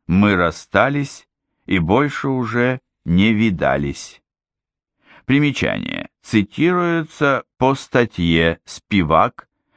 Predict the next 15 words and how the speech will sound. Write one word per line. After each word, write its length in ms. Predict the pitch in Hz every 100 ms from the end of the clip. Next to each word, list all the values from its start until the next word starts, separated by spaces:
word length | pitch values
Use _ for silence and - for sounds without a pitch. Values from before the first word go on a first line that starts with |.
| - -
Мандельштам 880 | 113 107 104 98 - - 120 143 147
и 180 | 123
Зайцев 800 | 117 90 78 76 - 80 76 - _ _ _
к 60 | 113
вопросу 580 | 113 - 143 160 139 113
об 180 | 90
истории, 720 | 92 - 123 143 143 143 143 135
текстологии 1080 | - 104 - 92 85 92 110 117 127 131
и 200 | 127 104
прочтении 720 | 98 92 87 - 104 104 95 90
стихотворного 800 | 95 87 87 90 87 87 82
цикла 360 | 78 104 - 85
памяти 460 | 80 85 90 82 82
Андрея 500 | 80 80 90 87 87
Белого. 600 | 71 52 50 50 50